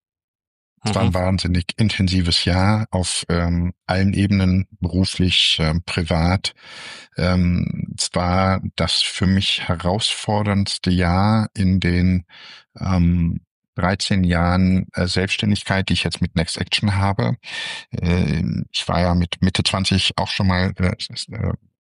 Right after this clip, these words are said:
Speaker 1: selbstständig, hab, hab gegründet, dann auch, äh, verkauft nach zwei Jahren. Aber selbst da, wo ich ganz jung und ganz unerfahren war, hab ich jetzt heute im Rückblick nicht so viel Intensität erlebt wie in diesem Jahr. Das war wirtschaftlich für uns wahnsinnig herausfordernd.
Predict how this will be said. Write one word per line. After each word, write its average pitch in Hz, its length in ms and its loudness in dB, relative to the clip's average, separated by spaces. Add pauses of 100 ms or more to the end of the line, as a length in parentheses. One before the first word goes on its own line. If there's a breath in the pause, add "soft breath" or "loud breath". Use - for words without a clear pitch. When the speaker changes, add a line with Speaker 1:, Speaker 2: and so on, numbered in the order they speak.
(340)
Speaker 1:
selbstständig, - 540 0
hab, - 100 -2 (120)
hab - 260 -6
gegründet, 101 600 2 (400 loud breath)
dann 87 280 0
auch, 78 360 -4
äh, - 60 -10 (240)
verkauft - 480 -6
nach 98 160 0
zwei 90 200 0
Jahren. 92 320 2
Aber 90 140 2
selbst 95 280 0
da, 95 180 2
wo 92 100 2
ich - 200 -4
ganz - 300 0
jung 107 200 2
und 101 140 0
ganz 90 220 0
unerfahren 95 520 0
war, 90 200 0
hab 90 120 -2
ich - 80 -2
jetzt - 180 -2
heute 90 200 0
im 85 60 2
Rückblick 95 420 -2 (460 loud breath)
nicht 98 220 2
so 104 160 2
viel - 140 0
Intensität 98 640 0
erlebt 92 340 0
wie 87 60 2
in 85 80 4
diesem 87 260 2
Jahr. 87 340 2
Das - 200 -4
war 87 160 0
wirtschaftlich 92 500 -2
für - 100 -4
uns - 180 -2
wahnsinnig 87 400 0
herausfordernd. 95 720 -2